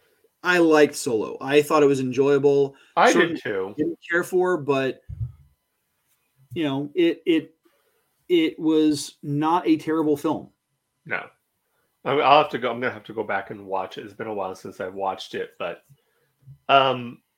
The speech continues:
Speaker 2: what do you think that they've, I mean, what do you think are some things that they've gotten right, that they've done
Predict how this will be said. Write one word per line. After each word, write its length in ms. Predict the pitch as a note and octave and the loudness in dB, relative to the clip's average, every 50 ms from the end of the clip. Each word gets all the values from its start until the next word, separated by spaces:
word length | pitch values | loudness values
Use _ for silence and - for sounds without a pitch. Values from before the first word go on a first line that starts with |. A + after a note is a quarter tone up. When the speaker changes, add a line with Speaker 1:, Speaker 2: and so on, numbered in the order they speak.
| _ _ - | _ _ -18
Speaker 2:
what 360 | C#3 B2 A#2 B2 C#3+ D#3 - | -14 -6 0 2 2 4 2
do 80 | A3+ | 0
you 60 | G3+ F3+ | -4 -2
think 240 | - E3+ D#3 - | -2 -4 -4 -2
that 200 | - A#2+ G#2+ - | -2 -2 -2 -2
they've, 260 | - A#2 A#2 A2 A2 - - | -4 -6 -6 -6 -10 -14 -16
I 60 | C3 | -12
mean, 400 | A2+ A2 G#2 G2+ G2 G2 G2 G2+ _ _ _ _ _ _ _ _ _ _ _ _ _ _ _ _ _ _ | -8 -8 -8 -8 -10 -12 -18 -20 _ _ _ _ _ _ _ _ _ _ _ _ _ _ _ _ _ _
what 220 | - A2 A#2 C#3+ | -6 0 2 4
do 60 | D3+ E3+ | 4 4
you 60 | E3+ | 2
think 180 | - E3 C#3 | 0 -4 -4
are 100 | C3+ B2 | -4 -4
some 200 | B2 - C3 A#2 | -4 -6 -12 -10
things 220 | - - A#2 A2 G#2 | -8 -8 -8 -8 -10
that 140 | A2 G2+ - | -12 -8 -6
they've 180 | A2 G#2 G2 | -8 -6 -6
gotten 300 | - G2+ F#2+ - G2+ F#2 | -4 -4 -4 -6 -6 -14
right, 260 | F#2 F#2 F2+ E2 D#2 - _ _ _ _ _ _ _ _ _ _ _ _ _ _ _ _ _ _ _ _ _ | -12 -8 -8 -8 -8 -10 _ _ _ _ _ _ _ _ _ _ _ _ _ _ _ _ _ _ _ _ _
that 160 | - - - - | -12 -10 -8 -8
they've 240 | G#2+ F#2+ F2+ G2+ | -8 -10 -10 -10
done 420 | G2+ G#2+ G2 G2 G2 G2 G2+ G#2+ | -8 -8 -8 -6 -8 -10 -14 -16